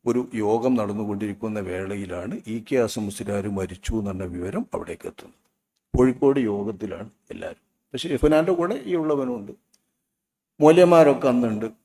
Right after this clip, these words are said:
ഒരുപാട് ആളുണ്ട്. ഇന്ന് രാമദളി തങ്ങളും ആ കൂട്ടത്തിലുണ്ട്, എനിക്ക് ഉസ്താദ് ആ കൂട്ടത്തിലുണ്ട്, അങ്ങനെ കുറച്ച് കൂട്ടക്കാർ ഒരുപാടുണ്ട്.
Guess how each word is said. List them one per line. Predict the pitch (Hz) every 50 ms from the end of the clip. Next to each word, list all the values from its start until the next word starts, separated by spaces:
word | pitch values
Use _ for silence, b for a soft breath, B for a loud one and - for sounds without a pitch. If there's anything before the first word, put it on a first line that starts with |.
| _ _ -
ഒരുപാട് | 107 113 110 120 127 131 123
ആളുണ്ട്. | 110 104 104 101 101 92 92 - _ _ _ _ _
ഇന്ന് | - 120 120 107
രാമദളി | 107 107 113 120 127 127 135 139 139 143
തങ്ങളും | 127 131 147 143 147 147 143 127 120
ആ |
കൂട്ടത്തിലുണ്ട്, | 113 98 113 110 104 104 110 104 - 107 101 107 104 101 107 104 - -
എനിക്ക് | 98 104 101 101 - 120
ഉസ്താദ് | 104 - - - 131 127 123 123
ആ | 120
കൂട്ടത്തിലുണ്ട്, | 110 101 107 101 95 104 98 - 107 101 101 107 110
അങ്ങനെ | 110 123 - 120 131 147 160
കുറച്ച് | 160 147 135 - - 196
കൂട്ടക്കാർ | 165 143 131 131 139 131 135 139 151
ഒരുപാടുണ്ട്. | 170 175 214 240 220 151 117 98 95